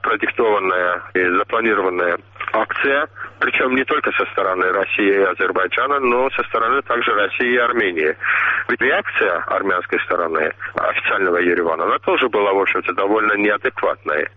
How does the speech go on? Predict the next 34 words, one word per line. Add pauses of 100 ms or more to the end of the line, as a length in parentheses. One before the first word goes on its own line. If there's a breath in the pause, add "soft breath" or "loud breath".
(200)
То
есть
там
дело
дошло
чуть
ли
не
до,
не
до
объявления
войны. (440 loud breath)
Сначала,
э,
значит, (100)
э,
срочно
собирается
Совет
национальной
безопасности
Армении
обсуждать
этот
вопрос. (540 loud breath)
А
вроде
бы
речь
идёт
о-,
об
освобождении